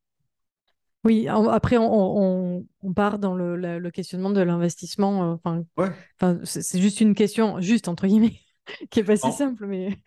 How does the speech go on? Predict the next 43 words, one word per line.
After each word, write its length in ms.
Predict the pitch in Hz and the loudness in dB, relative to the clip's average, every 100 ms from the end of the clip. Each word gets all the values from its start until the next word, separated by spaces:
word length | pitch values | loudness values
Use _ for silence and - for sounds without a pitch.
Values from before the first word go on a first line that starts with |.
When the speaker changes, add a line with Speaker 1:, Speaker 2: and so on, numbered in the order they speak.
| - - | -12 -4
Speaker 2:
bah, 120 | 131 | 0
en 40 | |
Speaker 1:
de, 60 | 202 | 2
Speaker 2:
fait, 140 | 208 | 2
elle 100 | 170 | 2
est 20 | 139 | 0
assez 180 | 139 | 0
Speaker 1:
d'investissement. 300 | 160 - 196 196 | 0 -2 -4 -6
Speaker 2:
simple 100 | - | -8
si, 220 | 143 131 | -8 -8
si 160 | - | -6
Speaker 1:
Mm. 80 | 139 | -8
Speaker 2:
tu, 520 | 190 135 127 123 117 | -4 0 2 2 0
si 180 | 104 127 | -4 -6
tu 100 | - | -4
remontes 360 | 123 127 135 135 | -2 -2 -2 -2
au 60 | |
niveau 200 | 117 113 113 | -2 -2 -4
du 100 | 120 | -4
concept. 360 | 143 151 135 - - - | -4 -4 -4 -8 -16 -6
Speaker 1:
Mm. 180 | 196 185 | -4 -2
Speaker 2:
C'est 240 | 185 - | -2 -2
quoi 240 | - 190 156 | -2 0 2
un 40 | |
bon 220 | 135 131 | 2 2
investissement ? 880 | 127 123 120 - 113 - 139 180 - _ _ - _ _ _ | 2 0 -2 -6 -14 -6 -4 -4 -8 _ _ -20 _ _ _
Euh, 580 | - 120 113 110 104 104 117 | -4 0 0 -2 -4 -6 -10
c'est 480 | - - 151 143 | -10 -2 0 0
quelque 320 | 143 127 135 131 | -2 -4 -4 -6
chose, 600 | - 143 139 123 101 - _ - | 0 2 4 2 -2 -14 _ -4
euh, 1160 | 110 104 101 98 98 98 101 104 107 98 82 - _ | 0 0 0 -2 -4 -4 -4 -4 -6 -6 -8 -12 _
qui, 1200 | - - 120 117 117 113 107 107 107 104 101 101 - - | -10 -2 2 4 4 4 2 2 0 0 -2 -4 -6 -8
si 240 | 131 - 127 | -8 -2 0
jamais 480 | 127 127 135 131 117 | 2 0 0 -2 -4
il 240 | 110 107 | -6 -8
ne 100 | 107 | -8
fonctionne 440 | - 120 - 117 | -6 -8 -4 -2
pas, 160 | 113 135 | 0 0
ne 120 | 123 | 0
met 220 | 110 120 | 0 -2
pas 180 | 120 123 | -2 -4
en 140 | 123 110 | -4 -4
péril 600 | 117 107 113 107 95 | -6 -4 -2 -4 -6